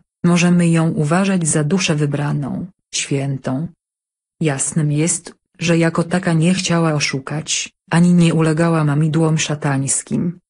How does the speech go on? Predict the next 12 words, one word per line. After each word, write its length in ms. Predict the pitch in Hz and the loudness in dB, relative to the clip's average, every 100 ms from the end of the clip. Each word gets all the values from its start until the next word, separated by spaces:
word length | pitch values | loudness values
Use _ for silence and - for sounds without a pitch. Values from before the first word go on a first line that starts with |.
| - | -4
a 100 | 170 | 0
więc 340 | 175 170 - | 2 2 2
objawienia 560 | 147 160 156 185 202 170 | 0 0 0 2 4 4
jej 160 | 165 | 2
są 220 | 185 156 147 | 0 0 0
prawdziwe. 720 | 151 143 147 135 113 107 165 _ _ _ _ _ _ 151 | 0 0 -2 -4 -4 -6 -8 _ _ _ _ _ _ -4
Zresztą 460 | 165 202 190 165 | 0 0 2 0
i 100 | 156 | 0
tak 300 | 151 160 - | -2 -4 0
nie 120 | 170 | 2
mogła 420 | 165 180 214 185 156 | 4 4 4 2 0
oszukać, 760 | 147 139 135 147 151 - - | -2 -4 -6 -8 -6 -6 -6